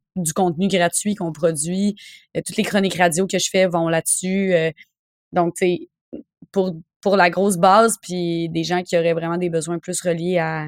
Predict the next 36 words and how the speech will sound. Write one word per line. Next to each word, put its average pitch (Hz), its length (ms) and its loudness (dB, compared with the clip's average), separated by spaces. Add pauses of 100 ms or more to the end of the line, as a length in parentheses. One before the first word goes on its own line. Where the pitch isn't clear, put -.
(400)
à, 165 160 0 (140)
à 151 320 -2
mes 160 240 0
compétences, 180 800 0
c'est - 180 0
là-dessus. 170 420 -2 (600)
Si 226 100 4
on 214 40 8
veut 202 120 4
me 196 60 2
suivre 233 360 2
pour 185 260 2
voir 190 420 6
des 185 280 2
exemples 190 420 0
de 180 100 2
comment 190 300 2
vulgariser 180 500 0
avec 190 260 0
humour, 185 380 0
puis 175 200 -8
comment 175 460 0
passer 170 300 0
des 175 120 -2
messages 180 340 -2
en 165 140 -6
humour, 175 400 -2
ben 160 180 -4
là, 170 100 -2
c'est 170 200 -2
vraiment 165 180 -4
les 170 140 -4
plateformes 170 340 -2
de 165 80 -6
médias 165 240 -4
sociaux. 202 560 0